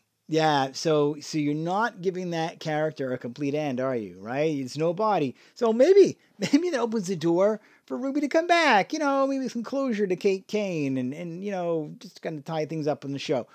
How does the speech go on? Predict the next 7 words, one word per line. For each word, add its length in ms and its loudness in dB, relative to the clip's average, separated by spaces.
Well, 640 4
<laughs> 500 -12
you 240 2
know, 380 2
um, 800 6
yeah, 540 6
the, 480 4